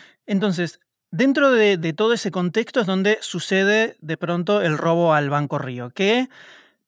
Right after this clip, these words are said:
no es un robo que sucede en cualquier lado. Es el Banco Río que está en Acasuso, en San Isidro, es una clase de media alta, o sea,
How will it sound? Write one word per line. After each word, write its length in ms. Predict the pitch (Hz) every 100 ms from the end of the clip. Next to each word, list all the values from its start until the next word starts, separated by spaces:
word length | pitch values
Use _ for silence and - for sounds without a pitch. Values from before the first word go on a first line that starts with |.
| -
no 140 | 226
es 120 | 262
un 100 | 240
robo 240 | 208 208 190
que 80 |
sucede 260 | 180 170 185
en 120 | 185
cualquier 440 | 175 165 147 170 156
lado. 380 | 160 135 127
Es 160 | 147 151
el 100 | 175
Banco 260 | 180 190 190
Río 380 | 185 208 214
que 80 | 202
está 280 | 165 180 180
en 100 | 165
Acasuso, 880 | 151 160 - 277 254 202 220 202 185
en 80 | 160
San 180 | 156
Isidro, 580 | 160 - 277 262 240 190
es 120 | 175
una 180 | 175 160
clase 320 | 156 165 -
de 240 | 160 151 147
media 580 | 156 151 165 226 233 214
alta, 520 | 190 147 180 180 165
o 20 |
sea, 400 | 147 160 151 143